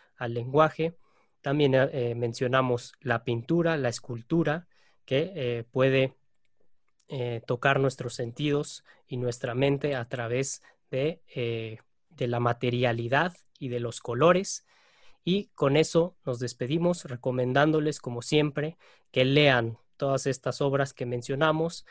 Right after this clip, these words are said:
que nosotros no estamos aquí para sustituirles el hecho concreto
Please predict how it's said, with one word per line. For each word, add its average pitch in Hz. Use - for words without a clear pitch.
que 170
nosotros 165
no 156
estamos 151
aquí 165
para 143
sustituirles 147
el 135
hecho 147
concreto 151